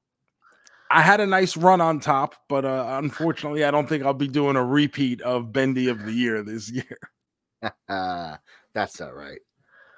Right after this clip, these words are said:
Speaker 2: We'll get him next time, champ.
Speaker 1: Yeah.
Speaker 2: <laughs> Oh, yeah. So, uh, that's all I watched this week, Joe, except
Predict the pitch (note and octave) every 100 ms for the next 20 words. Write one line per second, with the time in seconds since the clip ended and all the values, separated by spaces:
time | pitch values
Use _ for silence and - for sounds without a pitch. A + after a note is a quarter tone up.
0 | _ A2+ G#2 A#2 A2 G#2+ G#2 - - F#2+
1 | F2 - G2 F2+ - - - - A#2+ C3
2 | A2+ G#2 E2+ - - - - - - -
3 | - - - - _ _ _ _ _ _
4 | - - - - - _ A3 B3+ B3+ A#3
5 | G#3 E4+ C#4 A3 A3 A3+ A#3 A#3 A#3+ F#3+
6 | A#3+ C#4 C4 A#3+ C4+ C#4+ G#3 F3 E3+ F3+
7 | D#3+ E3+ F3 C#3+ F3 A3+ F3+ - - F3+
8 | A#3 - -